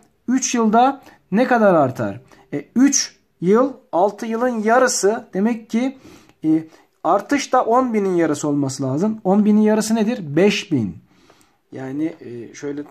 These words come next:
takip edemeyen arkadaşlar için. Altı yılda on bin artış bekleniyorsa üç yılda x artış beklenir. Üç yıl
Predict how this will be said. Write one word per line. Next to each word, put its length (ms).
takip 300
edemeyen 240
arkadaşlar 460
için. 200
Altı 360
yılda 580
on 300
bin 60
artış 360
bekleniyorsa 800
üç 280
yılda 560
x 260
artış 380
beklenir. 520
Üç 300
yıl 260